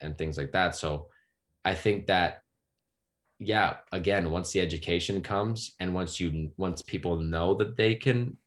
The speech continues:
have ownership, um, and really have a piece of this, um, of, of this project and the projects that they love, um, then yeah, then I think that it will definitely be a persuader, um, to people, for people to come to Web three.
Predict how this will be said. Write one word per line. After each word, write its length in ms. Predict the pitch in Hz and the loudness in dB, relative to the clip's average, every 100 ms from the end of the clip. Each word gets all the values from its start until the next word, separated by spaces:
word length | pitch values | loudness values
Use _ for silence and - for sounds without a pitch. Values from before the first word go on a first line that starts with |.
| _ | _
have 340 | 113 117 120 - | -2 0 0 2
ownership, 580 | 117 120 123 - 139 139 _ _ _ _ 104 | 2 4 2 2 0 0 _ _ _ _ -2
um, 260 | 107 104 - | 0 0 -2
and 180 | 101 | 0
really 220 | 101 110 110 | 2 2 4
have 180 | 107 | 2
a 40 | 107 | 0
piece 380 | - 113 107 - | -4 -6 -4 -4
of 140 | 104 | -2
this, 380 | 110 110 - - _ _ _ _ | 0 0 -4 -14 _ _ _ _
um, 640 | 104 101 101 98 95 98 - | 0 2 2 2 0 -4 -6
of, 200 | 101 98 | 0 0
of 160 | - 98 | 2 0
this 140 | 104 | 0
project 520 | - 98 82 101 120 - | 0 2 2 4 2 0
and 80 | |
the 60 | 92 | -4
projects 400 | - 92 95 - | 0 -2 -2 -2
that 80 | 95 | 0
they 100 | 85 | 2
love, 380 | 82 98 131 - _ _ _ _ - | 2 2 0 -4 _ _ _ _ 0
um, 440 | 92 90 87 87 | 4 4 4 0
then 220 | 80 95 90 | 2 2 4
yeah, 320 | 107 98 71 | 4 4 2
then 140 | 80 82 | -2 -2
I 100 | 80 | -4
think 340 | - 90 82 | -2 -4 2
that 300 | 87 78 - _ _ _ _ | 4 4 0 _ _ _ _
it 160 | 87 82 | -4 -2
will 260 | 85 80 78 | 0 0 2
definitely 480 | 85 82 87 82 | 0 0 -2 -2
be 160 | 78 82 | 0 0
a 80 | 78 | 0
persuader, 880 | - 73 - 78 76 82 76 76 - _ _ - | -2 -6 -4 -4 0 0 0 -4 -8 _ _ -4
um, 260 | 73 73 | -2 -2
to 100 | 71 | -4
people, 400 | 80 78 78 76 - | -4 -4 -4 -8 -6
for 100 | 80 | -4
people 220 | 73 76 | -2 -4
to 60 | 71 | -4
come 200 | 78 71 | -4 -4
to 80 | |
Web 220 | 69 73 71 | -2 -4 -6
three. 420 | - 80 71 | -4 -2 -2